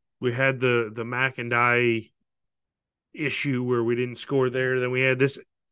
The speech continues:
this attempt by Nell that we didn't score. And it's just like, is this gonna be one of those nights where we're just gonna kinda rue our chances? And, and hell, did I mention we had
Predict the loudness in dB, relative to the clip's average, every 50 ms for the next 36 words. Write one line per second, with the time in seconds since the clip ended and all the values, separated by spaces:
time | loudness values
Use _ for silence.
0 | _ _ _ _ _ _ _ -4 -4 -4 -4 -4 -4 0 0 0 0 0 -2 0
1 | 0 2 2 2 4 4 2 2 2 2 2 2 2 0 -2 -4 -4 0 2 2
2 | 2 2 0 -2 -6 -10 -12 -8 -6 -6 -6 -8 -10 _ _ _ _ _ _ _
3 | _ _ _ _ -6 -4 0 0 0 2 2 2 2 4 4 4 4 4 4 4
4 | 4 4 2 2 0 0 -2 -2 -2 -2 -4 -2 -2 -2 -2 -4 -4 -6 -6 -4
5 | -4 -2 -2 -2 0 2 2 2 4 4 2 2 0 -2 -4 -4 -4 -4 -4 -6
6 | -6 -6 -8 -10 -14 -20 -20 -20 -20 -10 -6 -4 -4 -4 -4 -4 0 2 4 4
7 | 2 2 -2 -8 _ _ _ _ _ _ _ _ _ _ -14 -10 -8 -6 -2 0
8 | 0 0 0 -2 -2 -2 0 0 0 0 -2 -4 -2 0 0 0 0 -2 -4